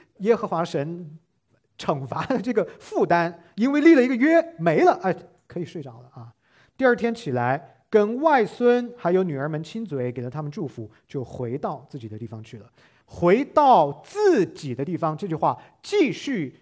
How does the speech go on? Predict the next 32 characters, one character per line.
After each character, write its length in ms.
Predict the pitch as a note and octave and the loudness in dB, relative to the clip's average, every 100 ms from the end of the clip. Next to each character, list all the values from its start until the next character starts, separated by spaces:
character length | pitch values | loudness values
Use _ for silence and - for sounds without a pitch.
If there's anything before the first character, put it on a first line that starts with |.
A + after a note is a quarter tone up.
| _ | _
深 460 | - - E4+ E4 | -16 -2 -2 -2
化 260 | E4 D#4+ F#3 | 0 2 2
跟 220 | D3+ F#3+ | 0 -4
强 300 | F#3 B2+ B2+ | -4 -8 -6
调 280 | F3+ F#3+ A#2+ - _ | 0 0 0 -10 _
两 340 | C#3 E3+ C3+ B2+ | 2 2 2 -2
个 120 | G3 | -6
民 320 | D3+ B2+ D#3+ | -6 -8 -8
族 180 | E3+ A#2 | -10 -12
的 80 | A2+ | -12
分 300 | - C#3+ C#3+ | -10 -10 -10
歧， 340 | - - _ _ _ _ _ _ _ _ | -18 -20 _ _ _ _ _ _ _ _
或 160 | - A#3 | -2 0
者 100 | D3 | 0
叫 260 | D#3 B2 - - | 0 -2 -6 -4
the 120 | D#3+ | -4
division 580 | E3 D#3 E3+ A#3+ E3+ B2+ | -2 -4 -4 -8 -8 -10
of 100 | B2+ _ | -14 _
two 200 | - F3 | -10 -8
nations， 500 | E3+ E3 B2+ A2+ - _ _ _ | -8 -10 -16 -20 -20 _ _ _
就 100 | F3+ | -6
是 300 | - B2+ - _ _ _ _ | -4 -8 -8 _ _ _ _
这 100 | E3+ | -6
个 140 | C3+ | -6
亚 220 | A#2+ C#3+ B2+ | -2 -2 2
兰 180 | C3+ | 2
人 320 | F#3 C#3+ C3+ D#3+ _ _ | 2 0 -2 -6 _ _
跟 340 | - D#3 D#3+ E3 _ _ _ _ _ _ _ | 0 0 0 -12 _ _ _ _ _ _ _
希 220 | _ - F3+ | _ -8 -6
伯 140 | D3+ | -6
来 140 | A2 | -8
人。 160 | G#2 A2 | -14 -20